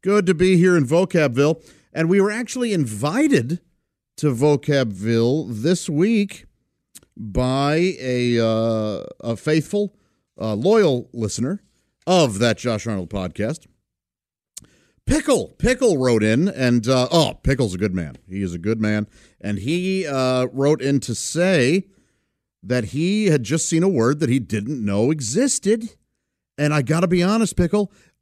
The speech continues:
I have never heard this word before, and I'm thrilled that you shared it with me so that I can share it with everybody else. This is a great word. It's something that we're, it's a, um, uh, phenomenon, I'll say,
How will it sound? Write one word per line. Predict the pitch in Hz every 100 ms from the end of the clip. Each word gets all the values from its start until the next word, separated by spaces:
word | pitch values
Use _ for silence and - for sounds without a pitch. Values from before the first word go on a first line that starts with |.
| -
I | 147 180 233 220 - _ -
have | 156 143
never | 170 185
heard | 165 214 220
this | 202
word | 165 147
before, | 151 156 185 190 _ _
and | 165 202
I'm | 196
thrilled | - - 180 226 285 160 143 -
that | 123 135
you | 143
shared | - 170
it | 170
with | 165 143
me | 240
so | 220 147
that | 147
I | 127 160
can | 190
share | 147 123 135
it |
with | 131
everybody | 127 143 156 170
else. | 208 - - - - -
This | 107 185 220 -
is | 151 151 139
a | 135
great | 101 131 175
word. | 151 127 143
It's | 135
something | 156 143 147
that | 135
we're, | 123 117 - _ _
it's | - 143 -
a, | 139 131 131 123
um, | 117 113 107 104 - _ - - _ _ _ _
uh, | - 104 98 92 87 85 82 76 -
phenomenon, | - 147 143 196 262 156 107 160 190
I'll | 135
say, | - 113 120 185